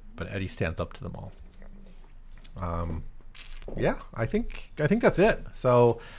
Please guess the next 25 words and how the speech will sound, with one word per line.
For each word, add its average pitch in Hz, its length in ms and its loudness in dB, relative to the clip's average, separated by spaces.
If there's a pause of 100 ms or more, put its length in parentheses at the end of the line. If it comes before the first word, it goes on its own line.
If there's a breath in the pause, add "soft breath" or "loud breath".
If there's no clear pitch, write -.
(120 loud breath)
um, 127 400 8 (300 soft breath)
it's - 100 -4
actually 233 240 8
a - 40 10
little 151 220 8
bit 143 280 8
less 123 240 6
than 127 100 4
a 113 60 4
hundred 120 240 4
pages 117 580 2
just - 300 -6
'cause 107 140 -2
of 92 40 -4
the 95 60 0
way 98 100 2
the 135 100 -2
chapters 139 480 4
work 151 240 4
out 160 320 6
in 139 120 0
this, - 800 -4
this - 160 -4
book. 139 340 0
It 92 100 0